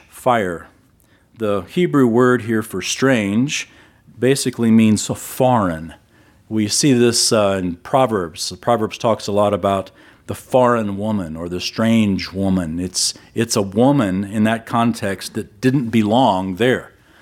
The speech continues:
The New International Version, if you have that, it says unauthorized fire.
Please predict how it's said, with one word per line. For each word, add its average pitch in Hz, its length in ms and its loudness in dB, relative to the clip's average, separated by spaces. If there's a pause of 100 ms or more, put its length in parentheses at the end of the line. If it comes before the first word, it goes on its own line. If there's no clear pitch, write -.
(500)
The 104 420 -2
New 123 180 4
International 127 540 0
Version, 101 380 -4
if 98 100 -10
you 113 120 -4
have 110 200 -4
that, 104 300 0
it 101 100 -10
says 107 340 -2
unauthorized 104 1120 0
fire. 87 520 -6